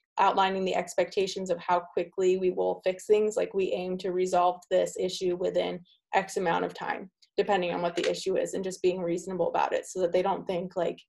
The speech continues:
<sighs> the toilet runs a little bit, so they're gonna come over right now and fix it. Like,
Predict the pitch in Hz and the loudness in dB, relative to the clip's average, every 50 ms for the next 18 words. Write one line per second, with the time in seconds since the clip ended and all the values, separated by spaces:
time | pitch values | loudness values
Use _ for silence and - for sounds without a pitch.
0 | _ _ _ _ _ _ _ _ _ _ _ _ _ _ _ _ _ _ _ _ | _ _ _ _ _ _ _ _ _ _ _ _ _ _ _ _ _ _ _ _
1 | _ _ - - - - - - - - - 220 220 - - 220 214 208 185 196 | _ _ -12 -8 -8 -8 -8 -10 -4 2 2 2 4 8 8 8 10 8 6 6
2 | 196 185 185 180 185 175 185 175 175 180 175 175 175 170 180 180 180 - - - | 4 4 4 4 2 4 4 6 6 6 6 4 4 4 4 4 4 2 0 -4
3 | - - 196 190 180 185 180 175 185 180 180 175 190 190 180 175 170 175 170 180 | 0 4 4 6 6 6 6 6 4 2 -2 -4 -4 -2 -2 -2 -2 -2 0 0
4 | 175 175 175 190 180 170 165 170 170 175 170 175 - - - - - - - - | 0 0 0 0 0 2 2 0 -2 -2 -2 -2 -2 -2 -2 -2 -2 -2 -2 -2
5 | - - - - | -2 -2 -2 -4